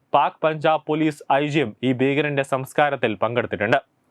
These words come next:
ജെയ്ഷെ മുഹമ്മദ് സ്ഥാപകൻ മസൂദ്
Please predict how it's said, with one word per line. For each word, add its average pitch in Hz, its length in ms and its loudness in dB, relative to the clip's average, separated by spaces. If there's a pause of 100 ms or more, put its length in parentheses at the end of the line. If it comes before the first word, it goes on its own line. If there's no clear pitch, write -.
(760)
ജെയ്ഷെ 180 300 4
മുഹമ്മദ് 175 400 0
സ്ഥാപകൻ 165 580 0
മസൂദ് 151 340 0